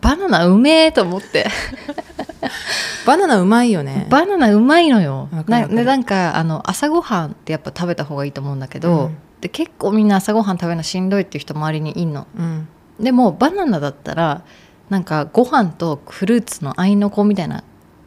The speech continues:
Speaker 1: 感覚で、
Speaker 2: うんうん。
Speaker 1: お腹にもたまるし、いいなって思うので、
Speaker 2: はいはい。
Speaker 1: バナナを推します。
Speaker 2: なるほどね。
Speaker 1: うん。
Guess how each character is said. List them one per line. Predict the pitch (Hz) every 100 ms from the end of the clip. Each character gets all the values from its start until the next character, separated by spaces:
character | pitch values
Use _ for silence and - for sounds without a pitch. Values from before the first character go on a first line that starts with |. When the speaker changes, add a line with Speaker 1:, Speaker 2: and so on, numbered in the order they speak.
| _
Speaker 1:
感 | - 160
覚 | 160 156 175
で、 | 240 247
Speaker 2:
う | 185
ん |
う |
ん。 | - 170 170 156 _ _ 185
Speaker 1:
お |
腹 | 196 196
に | 202
も | 185
た | 165
ま | 170 175
る | 180
し、 | - 285 170 - _ - _ _ _ _ -
い | 208 165
い |
な | 165
っ | 175
て | - 143
思 | 143 139
う |
の | 135
で、 | 143
Speaker 2:
は | 139
い |
は | 170
い。 | 147 156
Speaker 1:
バ | 170
ナ | 151
ナ | 180
を | 143
推 | 139
し | -
ま | -
す。 | - -
Speaker 2:
な | 156
る | 147
ほ | 143
ど | 139
ね。 | 139 147
Speaker 1:
う |
ん。 | 156